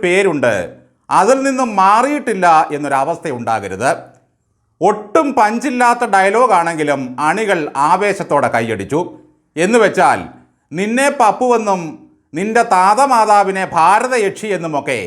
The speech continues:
ഞങ്ങൾ വിളിച്ചിട്ടുള്ളത് ഓർക്കണം എന്നാണ് പിണറായി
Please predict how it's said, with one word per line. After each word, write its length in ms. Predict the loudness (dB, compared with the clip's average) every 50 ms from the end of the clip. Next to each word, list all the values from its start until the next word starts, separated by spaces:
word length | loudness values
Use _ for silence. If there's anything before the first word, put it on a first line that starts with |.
| -10 -14 -18 _ _ _ _ _ -4 -2
ഞങ്ങൾ 200 | 0 0 0 0 0 2 2
വിളിച്ചിട്ടുള്ളത് 680 | 0 2 0 -2 0 0 0 2 2 2 2 2 2 2 0 -2 -6 -4 0 2 2
ഓർക്കണം 420 | 2 2 2 0 0 0 0 -2 -4 -6 -6 -4
എന്നാണ് 360 | -2 -2 -2 0 -2 -2 -4 -6 -8 -12 -20 _ _ _ _ _
പിണറായി 420 | -4 -2 0 2 4 4 4 2